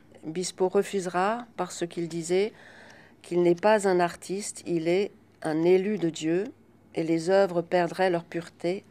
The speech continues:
en voyageant. En mille neuf cent quatre-vingt-neuf, Bispo meurt d'une crise cardiaque dans sa cellule. L'œuvre de Bispo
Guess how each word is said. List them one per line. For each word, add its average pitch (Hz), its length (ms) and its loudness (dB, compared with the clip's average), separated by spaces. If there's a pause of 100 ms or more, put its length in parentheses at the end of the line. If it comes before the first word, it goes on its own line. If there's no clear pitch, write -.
en 156 80 -2
voyageant. 151 500 -4 (1300)
En 156 80 -2
mille 196 160 2
neuf 196 100 2
cent 190 160 -2
quatre-vingt-neuf, 175 800 0
Bispo 185 520 0
meurt 190 380 0
d'une 175 160 -2
crise 175 300 -10
cardiaque 175 500 -6
dans 175 100 -6
sa 170 140 -6
cellule. - 500 -10 (1600)
L'œuvre 202 460 6
de 190 100 4
Bispo 202 460 2